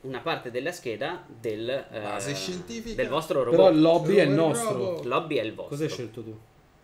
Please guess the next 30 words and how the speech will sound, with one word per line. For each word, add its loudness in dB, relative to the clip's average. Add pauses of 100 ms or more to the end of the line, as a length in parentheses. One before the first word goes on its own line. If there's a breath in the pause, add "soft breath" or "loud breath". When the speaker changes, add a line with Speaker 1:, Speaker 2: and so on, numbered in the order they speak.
(920)
Speaker 2:
Di, -18
di -6
hobby, -4
Speaker 3:
Mhm. -14
Speaker 2:
sport, -4
football. -10 (180)
Speaker 3:
E 0
scienza? -4 (240)
Speaker 2:
E -14
scienza -8
ancora -10
non -8
Speaker 1:
No. -4
Speaker 2:
<laughs> -14 (440)
No, -6
a -2
Speaker 1:
Lui -4
Speaker 2:
parte 2
Speaker 1:
ha 4
Speaker 2:
un -4
Speaker 1:
preso 0
Speaker 2:
hobby. 2 (1200)
Speaker 1:
ha -14
Speaker 3:
Io 4
Speaker 1:
preso 2
Speaker 3:
arti 0
Speaker 1:
un 0
Speaker 3:
marziali. -4 (120)
Speaker 1:
hobby. -10
Eh. -10